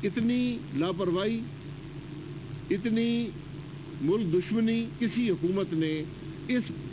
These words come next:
कस्म के हालात हमने नहीं देखे। इस बात में कोई शुबा नहीं है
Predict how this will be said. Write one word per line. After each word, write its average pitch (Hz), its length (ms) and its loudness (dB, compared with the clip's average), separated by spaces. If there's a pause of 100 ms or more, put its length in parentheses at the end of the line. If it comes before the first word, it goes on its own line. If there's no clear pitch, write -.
(180)
कस्म 202 280 2
के 175 160 0
हालात 147 380 2
हमने 151 240 2
नहीं 143 220 2
देखे। 120 300 0 (120)
इस 175 160 2
बात 185 220 0
में 208 160 0
कोई 226 220 2
शुबा 240 260 2
नहीं 226 260 2
है 220 120 0